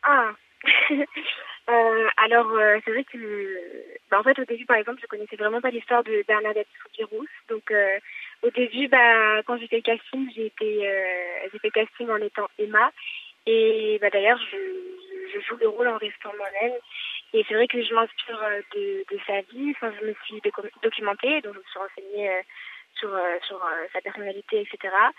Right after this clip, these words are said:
Et puis, bah, j'essaye de faire en sorte de, de respecter un maximum ce qu'elle est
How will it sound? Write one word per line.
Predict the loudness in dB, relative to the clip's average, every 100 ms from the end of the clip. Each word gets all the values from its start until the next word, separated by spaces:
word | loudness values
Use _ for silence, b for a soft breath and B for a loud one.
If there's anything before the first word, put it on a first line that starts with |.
| B B B -8
Et | -4
puis, | -4 4
bah, | 4
j'essaye | 4 -2 -2
de | 0
faire | -2 -4
en | -2
sorte | -2 -2 -4 -6
de, | -6 -6 -6
de | -6 -6 -8 -8
respecter | -10 -14 -4 2
un | 2 2
maximum | -2 -2 -2 -6 -2 -2 -4
ce | -12 -4
qu'elle | 0 0 2
est | 0 0